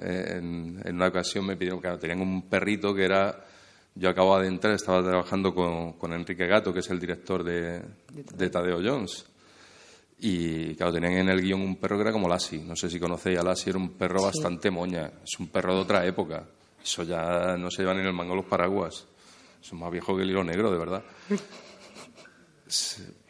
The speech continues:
Speaker 1: yo, claro, lo, lo estaba dibujando, lo estaba dibujando y, pf, eh, se lo enseño a Enrique.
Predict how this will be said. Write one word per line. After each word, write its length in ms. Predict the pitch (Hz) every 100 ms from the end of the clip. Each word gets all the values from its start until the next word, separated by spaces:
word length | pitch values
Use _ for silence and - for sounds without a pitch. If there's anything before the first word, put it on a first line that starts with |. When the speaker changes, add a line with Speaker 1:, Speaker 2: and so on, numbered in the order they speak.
| -
Speaker 1:
yo, 140 | - 87
claro, 200 | 101 113
lo, 200 | 101 92
lo 200 | 92 95
estaba 260 | 92 101 104
dibujando, 500 | 107 95 - 110 110
lo 60 | 98
estaba 200 | 101 104
dibujando 680 | 98 - 101 107 110 120 113
y, 240 | 95 90
pf, 260 | 90 - - - _ _ -
eh, 280 | - - -
se 240 | - -
lo 60 | 98
enseño 440 | 98 101 95 95
a 380 | 92 92 95 - 101
Enrique. 640 | 95 95 104 107 123 131